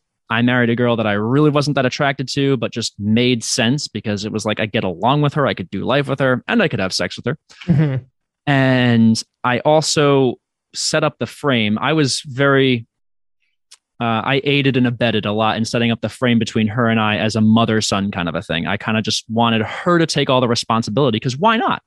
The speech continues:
Speaker 1: You know, someone to handle all that stuff. I was naive. I,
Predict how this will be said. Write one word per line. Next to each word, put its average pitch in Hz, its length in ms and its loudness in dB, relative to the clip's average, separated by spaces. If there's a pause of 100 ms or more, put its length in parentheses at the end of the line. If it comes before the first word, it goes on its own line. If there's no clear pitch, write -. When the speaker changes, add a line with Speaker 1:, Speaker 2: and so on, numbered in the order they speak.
Speaker 1:
You 110 100 -6
know, 175 300 0
someone 123 480 0
to 127 200 0 (440)
handle 135 300 2
all 143 120 4
that 147 160 0
stuff. - 340 0 (120)
I 123 80 2
was 139 180 0
naive. 107 420 -4
I, 107 120 -2